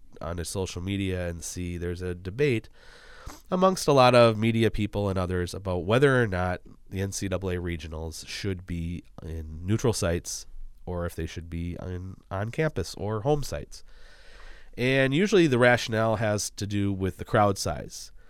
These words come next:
If you turn the games on this weekend, uh, at any of the regionals, you're probably not gonna see really big crowds. So the experience from a fan standpoint for those who go, the experience for the student athlete,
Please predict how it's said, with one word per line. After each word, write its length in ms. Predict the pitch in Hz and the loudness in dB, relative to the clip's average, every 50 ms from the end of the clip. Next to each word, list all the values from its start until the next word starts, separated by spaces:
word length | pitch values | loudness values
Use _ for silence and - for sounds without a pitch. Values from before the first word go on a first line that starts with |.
| - - - - - - - | -20 -20 -20 -20 -20 -20 -12
If 140 | - 95 - | -12 -8 -6
you 80 | 104 95 | -6 -6
turn 320 | - - 113 110 107 107 | -2 0 0 0 2 0
the 60 | 107 | 0
games 400 | 98 95 98 98 98 101 98 90 | -2 0 0 0 0 -2 -2 0
on 400 | 104 92 92 92 90 90 90 90 | 0 0 0 0 -2 -2 -4 -4
this 200 | 90 90 85 - | -4 -4 -4 -4
weekend, 760 | 95 92 92 90 - 92 90 87 87 85 85 85 82 - 80 - - - | -2 -2 -4 -4 -4 -4 -4 -2 -2 -2 -2 0 0 0 0 -2 -4 -6
uh, 220 | 82 85 87 85 | -6 -4 -4 -4
at 140 | 82 85 90 | -4 -2 -2
any 200 | 95 95 98 98 95 | -2 -2 0 -2 -2
of 60 | 90 | -2
the 60 | 90 | -2
regionals, 760 | 87 90 90 90 87 - 92 92 87 87 85 85 82 - - | -4 -4 -4 -4 -4 -6 -6 -4 -4 -4 -4 -6 -8 -10 -8
you're 140 | 90 90 87 | -8 -8 -6
probably 480 | - - 95 95 101 104 101 95 92 | -4 -2 0 0 0 0 -2 -4 -4
not 240 | 92 95 95 87 - | -4 -4 -4 -4 -4
gonna 140 | - 92 85 | -4 -6 -6
see 200 | - - 92 87 | -6 -6 -8 -6
really 280 | 82 80 82 80 80 | -6 -6 -6 -6 -6
big 200 | 76 - 76 73 | -6 -6 -8 -10
crowds. 580 | 71 - - - 71 - - - - - - - - - - - - - - - - - - - _ - | -8 -8 -8 -6 -6 -6 -8 -10 -12 -16 -18 -18 -18 -20 -20 -20 -20 -20 -18 -16 -16 -18 -18 -20 _ -18
So 220 | - - - 98 | -12 -6 -4 -2
the 160 | 95 95 95 95 | -2 0 -2 -2
experience 640 | 85 - - - 139 143 143 143 139 139 135 - | -4 -6 -4 2 6 8 8 10 8 8 6 2
from 260 | - - 104 95 95 90 | 0 -2 -2 -2 -2 -2
a 160 | 87 87 85 | -2 -2 -2
fan 320 | - - 117 117 120 120 | 0 0 0 2 2 0
standpoint 480 | 117 - 117 104 104 95 - 104 104 98 | 0 0 0 0 0 0 0 -2 -2 -2
for 100 | - 95 | -4 -4
those 180 | 90 87 - | -4 -4 -6
who 80 | - 90 | -6 -10
go, 560 | 98 113 147 143 131 127 120 120 117 117 113 - - - - - - - - - | -6 -2 0 2 4 4 4 4 2 2 -2 -4 -12 -20 -20 -20 -20 -20 -18 -10
the 60 | - 92 | -8 -8
experience 600 | - - - - 107 104 101 101 101 101 98 - | -8 -8 -8 -4 -2 0 0 2 0 0 -4 -6
for 280 | - - 104 98 95 | -10 -6 -4 -4 -4
the 80 | 90 82 | -2 -4
student 360 | - - - 98 92 85 87 | -6 -6 -4 -4 -4 -2 0
athlete, 680 | 104 113 117 117 - - 107 107 101 98 98 95 - - | 0 2 2 0 0 -2 -2 -2 0 0 -2 -4 -6 -14